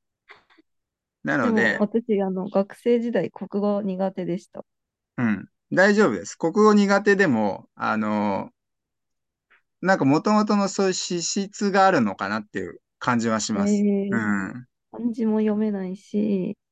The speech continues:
Speaker 2: うん。
Speaker 1: こ-、まあ、点数が悪かったとかではないんですけど、苦手意識、
Speaker 2: うん。
Speaker 1: 文-、作文は書きたくない。 <laughs>
Speaker 2: うん。
Speaker 1: 系ですね。
Speaker 2: 逆になんか教科得意なのあったんですか？
Speaker 1: 私は理系です。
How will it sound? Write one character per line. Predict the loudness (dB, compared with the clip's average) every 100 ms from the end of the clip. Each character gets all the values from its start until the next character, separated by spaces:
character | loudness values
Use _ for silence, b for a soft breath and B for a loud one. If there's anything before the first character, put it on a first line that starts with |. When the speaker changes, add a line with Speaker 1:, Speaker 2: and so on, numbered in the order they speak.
| _ b b
Speaker 2:
う |
ん。 | -2 0 -2 -6
Speaker 1:
こ-、 | -16 -20 _ -16 -8
ま | -6
あ、 |
点 | -4 0 -2
数 | 0 0
が | 2
悪 | 0 -2
か | -6
っ | -8
た | -8
と | -12 -8
か | -6
で | -4
は | -4 -2 0
な | 0 2
い |
ん | 0
で | -2
す | -6 -6
け | -4
ど、 | 0 2
苦 | 2 0 0
手 |
意 | 0 0 0
識、 | -2 -6 -6 0
Speaker 2:
う |
ん。 | 2 2
Speaker 1:
文-、 | 0
作 | -8 -8 -4 0
文 | 0 0 -2
は | -4 -6
書 | -14
き | -14
た | -8 -8
く | -6
な | -6
い。 | -4 -6 -6 -6
<laughs> |
Speaker 2:
う | 0 4 4 4
ん。 | 2 -2 -4 -6 -8 -12 -16 _ B B _ -6
Speaker 1:
系 | -4
で | -2 -4
す | -6 -16
ね。 | -16 -20 _ _ _ _ _ _ _ _ _ _ _ _ -2
Speaker 2:
逆 | 0 2 4
に | 4
な | 6
ん | 4
か | 2 2
教 | 2 2
科 | 0
得 | -4 -4 -2
意 |
な | 0
の | -2
あ | -4
っ |
た | -6 -10
ん |
で | -12
す |
か？ | -18 -18 _ _ _ _ _ _
Speaker 1:
私 | -10 -2 -2 0 2
は | 4
理 | 2
系 | 2 2
で | 4
す。 | 2